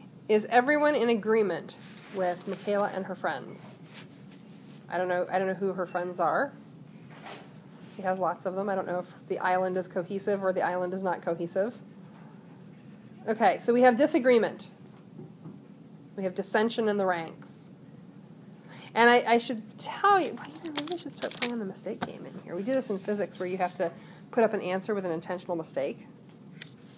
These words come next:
and then explain your logic, and everybody else has to find your mistake. Okay, so we have disagreement. Give me an alternative arrangement.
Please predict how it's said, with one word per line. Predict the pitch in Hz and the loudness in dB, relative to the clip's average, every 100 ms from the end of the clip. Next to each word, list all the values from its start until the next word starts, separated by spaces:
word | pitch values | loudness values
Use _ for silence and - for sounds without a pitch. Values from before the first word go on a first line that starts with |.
| - - | -20 -12
and | 185 175 | -6 -4
then | 175 160 | -4 -6
explain | - - - 175 185 | -6 -10 -2 -2 0
your | 185 | -4
logic, | 175 170 165 220 254 - - - - - - | 2 2 4 0 -2 -8 -20 -20 -20 -20 -8
and | 175 | -6
everybody | 175 180 | -4 0
else | 156 165 | 0 0
has | 185 - | -4 -8
to | |
find | - 165 170 | -8 -6 -4
your | - | -8
mistake. | - 143 151 - - - - - - - - - - - - - - - - - | -10 -6 -6 -8 -18 -20 -20 -20 -20 -20 -20 -20 -20 -20 -20 -20 -18 -18 -18 -2
Okay, | 254 277 | 6 6
so | - | 6
we | 277 | 4
have | 285 339 381 | 8 10 10
disagreement. | 381 359 247 214 220 285 - 233 | 8 4 4 6 6 2 0 -2
Give | 311 349 | 2 6
me | 370 | 8
an | 302 | 8
alternative | 269 269 294 269 208 | 8 6 4 6 6
arrangement. | 180 165 160 - - - - | 4 2 -2 -6 -12 -12 -18